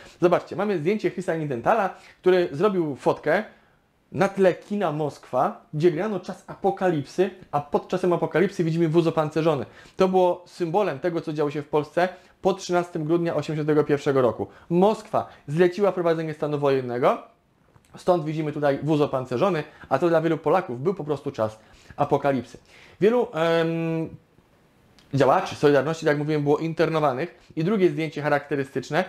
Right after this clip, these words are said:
tak zwanych pięciu wspaniałych, to są internowani działacze Solidarności, gdzie będziemy mieli od lewej strony Henryka Wójca, Lecha Dymarskiego, Janusza Onyszkiewicza, e, Jacka Kuronia, o którym wspomniałem też na lekcjach poprzednich, czy Jana Rulewskiego, o którym też mówiłem na lekcji poprzedniej, bo był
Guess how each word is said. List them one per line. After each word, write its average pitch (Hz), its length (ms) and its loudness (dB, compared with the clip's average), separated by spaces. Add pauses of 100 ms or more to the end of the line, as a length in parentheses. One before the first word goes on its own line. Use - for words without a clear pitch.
(160)
tak 143 200 2
zwanych 170 420 0
pięciu 175 400 -2 (240)
wspaniałych, 165 540 -2
to 190 100 -4
są 185 140 -4
internowani 165 560 0
działacze 151 300 0
Solidarności, 143 580 -2
gdzie 160 200 0
będziemy 170 300 2
mieli 170 220 -2
od 151 180 -2
lewej 165 320 0
strony 143 300 -4
Henryka 151 500 -2
Wójca, 156 420 0 (300)
Lecha 156 460 2
Dymarskiego, 165 640 0
Janusza 143 380 -2
Onyszkiewicza, 160 680 0 (340)
e, 151 180 4
Jacka 180 320 2
Kuronia, 175 340 -2
o 127 40 -4
którym 147 260 -6
wspomniałem 143 340 -4
też 143 120 -2
na 139 80 -2
lekcjach 143 220 0
poprzednich, 196 440 0
czy - 140 0
Jana 185 220 4
Rulewskiego, 175 500 2
o - 20 0
którym 254 340 -2
też 254 180 4
mówiłem 185 260 4
na 160 60 0
lekcji 160 220 -2
poprzedniej, 156 380 0
bo 202 180 2
był 208 240 2